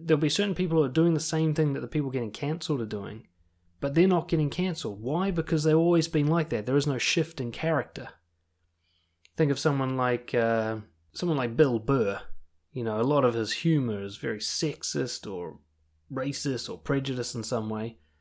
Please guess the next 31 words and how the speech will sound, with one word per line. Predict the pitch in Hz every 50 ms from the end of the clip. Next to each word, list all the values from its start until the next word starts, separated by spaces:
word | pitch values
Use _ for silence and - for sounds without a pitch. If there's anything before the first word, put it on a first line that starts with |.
| _ _ -
but | - 151
he's | 180 208
never | 196 175 147 139
getting | 117 120 110 101 98
cancelled | - 107 101 98 - - - 117 123 - - _ _ _ -
because | - 160 - 160
he's | 165 165 170 180
always | 165 180 175 175 165 165 160 160 151
been | - - 156 147 143
like | 151 170 180 160 - -
that. | - 117 101 101 104
He's | - - 139 131 143
not | 156 151 135 - - _ _ _ _ _ _ _ _ _ _ _ _ _ _ _
pretending | - 147 - - - 156 143 139 139 135 131
to | 127
be | 127 123
something | 123 - 147 135 123 127 123
he | 120 120 135 165 185
isn't. | 190 160 127 113 101 101 -
If | 123 117 -
you | 139 135
talk | - 156 - 131 - -
to | - 135
him | 127 127
over | 123 127 127 120 120 117 113 110 107 107 _ _ _ _ _ _ _ _ _ _
lunch, | - 120 127 151 156 127 104 - - - - - - - _ _ _
he's | - - 147 139 139
gonna | - 151 131 127
talk | 117 - - 160 147 147 - -
like | 135 123 120 117
that. | - 170 180 156 - - - - -